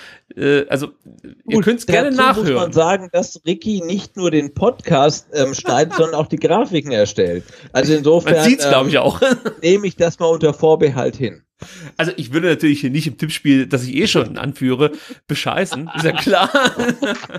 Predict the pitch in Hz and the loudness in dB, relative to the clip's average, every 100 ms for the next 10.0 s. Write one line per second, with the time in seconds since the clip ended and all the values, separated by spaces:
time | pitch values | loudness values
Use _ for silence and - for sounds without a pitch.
0 | - _ - - 208 208 453 156 151 135 | -16 _ -14 -6 -2 2 2 2 0 -4
1 | 147 214 180 165 - - - 156 262 247 | -2 0 -2 -4 -8 -20 -18 -2 2 2
2 | - 254 - _ - 165 185 185 202 - | 4 2 0 _ -20 -4 0 2 2 -2
3 | 226 208 202 170 214 247 - 165 - 170 | -4 -10 -2 2 2 0 -6 -10 -10 -16
4 | _ _ - 240 262 202 185 - 185 240 | _ _ -2 2 2 2 -2 -2 -2 -2
5 | - 190 175 165 247 - 165 147 151 151 | -2 -2 0 0 0 -2 -4 0 0 0
6 | - 180 170 143 185 233 226 214 240 240 | -2 -4 -2 -2 -4 -6 -8 -4 -2 -2
7 | - 160 180 180 151 202 196 160 135 127 | -2 0 2 2 2 0 0 0 -2 -2
8 | 143 262 226 147 117 123 - 131 143 233 | 0 0 2 0 0 -2 -4 -2 0 0
9 | - _ - - - - 156 151 151 151 | -4 _ -20 -20 -20 0 4 4 4 0